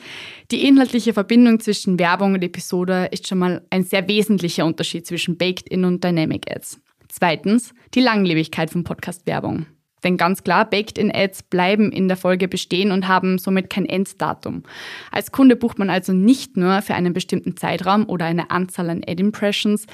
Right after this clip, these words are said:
sondern bleibt für immer als Podcast-Partner präsent. Wodurch dann natürlich auch die Awareness und Glaubwürdigkeit der Partnerschaft gestärkt wird. Wofür jetzt Baked-in-Ads tatsächlich etwas weniger geeignet sind, sind reine Performance-Kampagnen zu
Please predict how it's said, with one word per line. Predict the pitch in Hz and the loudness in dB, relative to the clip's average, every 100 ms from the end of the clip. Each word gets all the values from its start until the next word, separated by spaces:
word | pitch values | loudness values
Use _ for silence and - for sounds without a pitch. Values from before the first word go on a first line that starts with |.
| - - - | -20 -20 -8
sondern | - 196 190 | 2 2 4
bleibt | 185 196 - - | 0 -2 -6 -6
für | |
immer | - 247 247 196 165 | -2 6 6 6 2
als | - - | -2 -6
Podcast-Partner | - 165 - 190 - 180 180 185 | -4 -6 -6 -8 -6 -6 -2 -4
präsent. | 190 220 - - - - _ _ 185 | -2 -6 -6 -10 -12 -18 _ _ -2
Wodurch | 190 190 262 254 | 0 4 4 4
dann | 202 196 | 2 2
natürlich | 180 202 208 208 170 | 2 0 0 2 -2
auch | 175 | -4
die | - - | -4 -4
Awareness | 175 170 165 196 202 - | -2 0 2 2 0 -4
und | 196 | -2
Glaubwürdigkeit | 196 208 180 180 - 170 165 - 175 | 0 0 0 -4 -4 -2 -2 -2 0
der | 165 165 | 0 2
Partnerschaft | 196 202 165 - - - | 0 0 -2 -6 -8 -8
gestärkt | - - - _ | -8 -6 -8 _
wird. | 80 80 - _ _ _ - | -10 -10 -16 _ _ _ -4
Wofür | 208 214 262 | 0 4 4
jetzt | 233 - | 2 0
Baked-in-Ads | 190 214 - 233 - 202 190 - - - | -4 -2 0 0 2 0 0 -8 -18 -10
tatsächlich | 190 - 190 196 190 | -6 -4 -4 -4 -6
etwas | 185 196 - | -4 -4 -2
weniger | 202 240 196 | 0 2 2
geeignet | 180 - 175 208 208 | 0 -4 -2 -4 -2
sind, | 226 214 214 | 0 0 2
sind | 202 196 180 | 0 0 0
reine | 170 185 196 | 2 2 0
Performance-Kampagnen | 208 190 175 175 185 - 190 - 180 185 185 | -2 -2 0 0 0 -2 -6 -4 -2 0 0
zu | 185 190 180 180 | -2 0 2 2